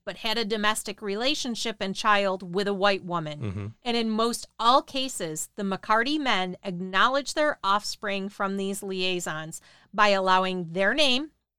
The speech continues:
Speaker 1: to be included on the baptismal records,
Speaker 2: Yeah.
Speaker 1: by signing a register,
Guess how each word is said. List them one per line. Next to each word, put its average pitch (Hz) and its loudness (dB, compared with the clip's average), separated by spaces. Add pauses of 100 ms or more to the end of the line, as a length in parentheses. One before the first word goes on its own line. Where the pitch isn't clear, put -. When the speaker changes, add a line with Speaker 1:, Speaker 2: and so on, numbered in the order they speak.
(160)
Speaker 1:
to 240 -4
be 214 -4
included 226 -4
on 196 -4
the 185 -4
baptismal 202 -4
records, 339 -2
Speaker 2:
Yeah. 90 -6 (420)
Speaker 1:
by 175 -4
signing 196 -2
a 175 -2
register, 294 -2